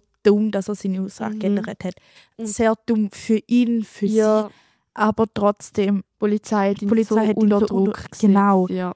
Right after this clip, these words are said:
Speaker 1: hat ihn eigentlich eben
Speaker 2: Fast
Speaker 1: auch
Speaker 2: dazu gezwungen, praktisch,
Speaker 1: ja, und er hat
Speaker 2: ja.
Speaker 1: auch wieder Fake-Sachen gemacht
Speaker 2: Ja.
Speaker 1: und hat gesagt, sie ist gegen dich, sie wird nicht hinter dir
Speaker 2: Ja.
Speaker 1: stehen.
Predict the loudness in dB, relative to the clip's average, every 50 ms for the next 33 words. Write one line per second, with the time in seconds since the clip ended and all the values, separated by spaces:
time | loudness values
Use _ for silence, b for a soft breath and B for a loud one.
0 | -10 _ -6 -4 -2 0 2 2 0 0 -4 _ _ 0 0 2 4 2 2 2
1 | 0 -4 -2 0 0 -2 -2 -4 _ _ _ _ _ _ _ _ 4 6 6 4
2 | 2 0 -4 -8 -10 -10 -12 -12 -10 -8 -8 -6 -8 -8 -10 -10 -10 -10 -10 -8
3 | -2 2 4 4 4 4 4 4 4 4 2 2 0 2 2 4 4 4 2 2
4 | 0 -2 -2 -6 -4 0 2 2 2 0 -4 -10 -4 -2 -2 -2 -2 -6 -10 -10
5 | -8 -4 -2 0 0 0 -2 -6 -16 b b b b -8 -6 -6 -4 -2 0 2
6 | 4 2 2 0 -2 -6 0 2 2 2 2 0 _ _ _ _ _ _ _ _
7 | _ _ _ _ _ _ _ _ _ -12 -8 -2 0 0 0 2 2 0 0 0
8 | -2 -8 -4 0 0 0 2 0 -2 -2 0 -2 -2 -2 -2 -2 -4 -10 -10 -8
9 | -4 -2 -2 -2 -2 -2 -4 -4 -4 -4 -6 -4 -4 -4 -4 -4 -4 -4 -4 -4
10 | -2 -2 -2 0 0 0 -2 -2 -4 -8